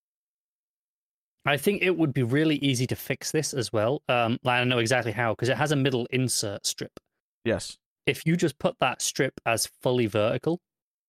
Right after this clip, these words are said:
Speaker 1: uh, you know, and, and stretched it all the way up, I think it would be a, a, a lot clearer,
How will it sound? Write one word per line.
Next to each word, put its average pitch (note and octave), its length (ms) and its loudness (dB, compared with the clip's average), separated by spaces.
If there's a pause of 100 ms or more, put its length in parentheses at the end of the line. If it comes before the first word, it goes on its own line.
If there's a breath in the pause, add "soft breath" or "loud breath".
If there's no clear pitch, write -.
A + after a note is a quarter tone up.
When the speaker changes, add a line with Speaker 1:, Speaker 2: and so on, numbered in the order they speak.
(460)
Speaker 1:
uh, A#2 320 2
you B2+ 80 2
know, B2 120 2
and, B2+ 220 2
and C3+ 140 0
stretched - 460 -2
it C3 60 -4
all B2 160 0
the A2+ 80 -2
way A2 180 0
up, - 280 -4 (520)
I A#2+ 80 0
think B2+ 140 0
it A#2 40 2
would G#2+ 100 0
be A#2 100 2
a, A2+ 100 2
a, A2+ 460 2
a A#2 80 2
lot A#2 240 0
clearer, B2+ 480 0